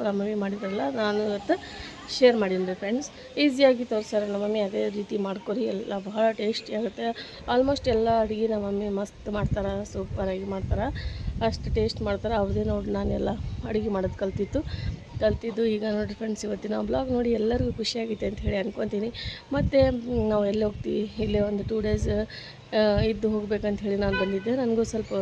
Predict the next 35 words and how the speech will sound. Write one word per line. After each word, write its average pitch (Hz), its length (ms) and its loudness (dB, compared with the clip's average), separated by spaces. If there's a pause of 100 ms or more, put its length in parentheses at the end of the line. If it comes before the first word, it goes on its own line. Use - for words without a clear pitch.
(960)
ಟೈರ್ಡ್ 220 240 2
ಅನ್ಸಾಕತ್ತಿತ್ತು, 220 600 0
ಹಂಗಾಗಿ, 208 400 0 (520)
ಆ, 226 260 6
ಮಕ್ಕಳ 214 300 0
ಜೊತೆ 208 260 2 (720)
ರಜಾನ 202 280 2
ಇತ್ತಲ್ಲ, 214 380 0 (600)
ಸೆಕೆಂಡ್ 220 280 0
ಸ್ಯಾಟರ್ಡೇ 202 300 0
ಇತ್ತು, 196 260 0
ಹಾಗಾಗಿ 202 420 0
ನಾನು 196 240 0
ಬಂದಿದ್ದೆ. 190 500 0
ಈಗ 226 100 0
ನಾವು 202 440 2
ಟೂ 208 140 -2
ಡೇಸ್ 202 220 0
ಇದ್ದು 208 180 -2
ಹೋಗ್ತೀವಿ. 214 400 -2 (480)
ಮತ್ತು 262 200 4
ಇಲ್ಲಿದ್ದ 226 240 4
ರೆಸಿಪಿ 214 560 0
ಆಗಲಿ, 202 420 2
ಬ್ಲಾಗ್ 208 280 4
ಆಗಲಿ, 202 300 0
ನಮ್ಮ 196 160 0
ಮಮ್ಮಿ 208 160 0
ಮಾಡೋದು 202 440 0
ಸ್ಪೆಷಲ್ 254 420 -2
ಅಡುಗೆ 220 320 0
ಆಗಲಿ, 208 300 0
ಸಿಂಪಲ್ 233 400 0
ಅಡುಗೆ 208 260 2
ಆಗಲಿ, 214 260 2